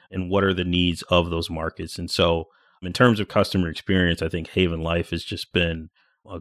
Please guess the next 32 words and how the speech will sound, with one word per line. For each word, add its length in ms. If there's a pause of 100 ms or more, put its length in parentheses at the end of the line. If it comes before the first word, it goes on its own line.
great 380
bed 220
for 180
learning 560 (440)
the 80
different 360
needs 320
of 220
the 80
market, 440 (380)
the 80
different 560 (180)
approaches 480
that 140
we 120
can 160
take 260
with 220
products, 720 (200)
with 240
capabilities, 680
with 160
experience 800 (440)
to 100
reach 560
a 80
broader 360
market, 460 (200)
whether 380
that 360
is 200
on 460